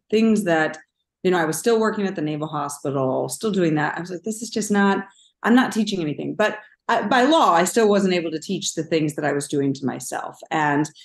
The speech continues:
I really resonate with, with four things. And that is, the first thing is, uh, cater to you nutrition. And note,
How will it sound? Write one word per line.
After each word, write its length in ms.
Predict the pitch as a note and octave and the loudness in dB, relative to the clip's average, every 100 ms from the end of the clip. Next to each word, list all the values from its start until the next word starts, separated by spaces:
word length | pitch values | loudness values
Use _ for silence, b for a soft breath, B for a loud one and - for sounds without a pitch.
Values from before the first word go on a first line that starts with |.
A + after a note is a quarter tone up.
| B B | B B
I 100 | G3 | 2
really 400 | G#3+ C4+ D4+ C#4+ | 4 4 4 4
resonate 520 | A3+ G3+ G3+ F#3+ F3 | 4 4 4 4 2
with, 200 | E3+ E3+ - | 0 -2 -4
with 200 | F#3 F3+ | -4 -4
four 240 | - F3+ D#3+ | -2 -2 -2
things. 580 | - B2 - - - - | -4 -12 -14 -18 -16 -6
And 140 | F3+ F#3+ | 0 2
that 160 | G3 | 4
is, 320 | G3 F3+ - - | 2 2 -2 -8
the 100 | G3 | 0
first 280 | A#3 A#3 | 2 2
thing 180 | A3 F#3 | 0 0
is, 320 | F3 D#3+ D#3+ - _ _ _ - | -2 -4 -8 -14 _ _ _ -18
uh, 180 | A#2 - - | -16 -16 -2
cater 360 | C#4 C#4 A3 | 2 4 4
to 200 | - G#3+ | 2 -2
you 220 | F3+ E3 E3 | -2 -2 0
nutrition. 800 | C#3+ B2+ C3+ - - G#2 F#2 - | -2 -4 -6 -8 -16 -18 -16 -8
And 220 | F#3+ F#3+ | -2 2
note, 360 | A#3+ C4+ G#3+ | 4 4 2